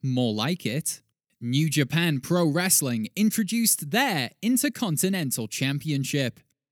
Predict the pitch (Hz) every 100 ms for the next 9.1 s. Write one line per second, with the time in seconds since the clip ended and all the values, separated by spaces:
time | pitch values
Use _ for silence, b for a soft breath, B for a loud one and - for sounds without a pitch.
0 | _ _ - 269 277 226 190 202 254 214
1 | 208 190 160 123 180 226 - 151 208 226
2 | 208 - 214 240 - 156 117 - - -
3 | 123 180 247 277 226 240 226 214 190 -
4 | 285 - 277 285 240 135 - 214 - -
5 | 311 320 254 185 151 135 120 131 196 233
6 | 185 110 _ _ _ _ _ - 117 107
7 | 226 208 180 175 _ 240 247 240 214 180
8 | 135 127 113 110 104 127 147 131 - -